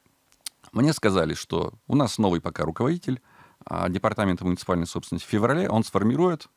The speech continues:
а, потому что Липунова там сбежала, вы помните, да? Бывший руководитель. Он сформирует, и мы этот дефицит устраним. Давайте пока примем кредиты в коммерческих банках, и дальше будем работать. Пока.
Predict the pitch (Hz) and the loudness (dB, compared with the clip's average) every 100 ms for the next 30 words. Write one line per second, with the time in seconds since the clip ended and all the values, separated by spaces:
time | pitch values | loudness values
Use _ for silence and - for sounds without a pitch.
0 | _ _ - - - 95 - 87 87 110 | _ _ -18 -8 0 0 0 -4 -2 2
1 | 98 82 82 78 87 127 160 135 110 - | 2 0 -6 -6 -4 0 0 -2 -6 -4
2 | 104 90 - 117 104 - - - - _ | -2 -2 -4 -6 -6 -12 -20 -20 -20 _
3 | - 98 - 85 - 85 - 87 - - | -6 -6 -4 -8 -2 -2 -2 -8 -16 -20
4 | - 120 - 92 110 156 175 - 113 165 | -6 -4 0 0 2 2 -2 0 0 0
5 | 143 - 87 - - 139 - 92 80 80 | -2 -4 -8 -6 -6 -6 -2 0 2 2
6 | 135 147 - 92 92 - 98 87 82 - | 2 2 -2 0 0 2 2 2 0 -4
7 | - _ 101 101 87 87 - 90 80 - | -16 _ -2 0 0 -2 2 2 0 -4
8 | 87 165 180 - - - - - 110 120 | -2 0 0 -6 -10 -6 -2 0 0 0
9 | 95 98 95 80 82 80 78 - - _ | -2 0 0 -2 -4 -2 -2 -6 -16 _
10 | _ - - - | _ -2 -2 -4